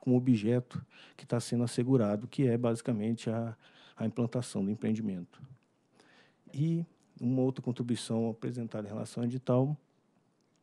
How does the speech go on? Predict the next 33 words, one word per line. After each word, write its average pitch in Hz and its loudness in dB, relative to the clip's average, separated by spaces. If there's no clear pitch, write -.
é, 110 0
que, 127 4
na 123 8
verdade, 117 6
a 110 2
gente, 110 2
na, 117 0
na, 113 0
na 117 0
A 120 -2
P 120 -2
a 110 2
gente 113 -4
retirou, 135 6
mas 113 -2
que - -6
a 120 2
gente 110 -2
acata 113 -2
a 107 0
volta 104 -2
dela, 120 0
que 120 0
é 123 2
o 127 0
aporte - 0
de 120 -2
garantia 117 0
de 120 0
proposta 117 0
para 107 -2
as 110 -4
compradoras. 95 -2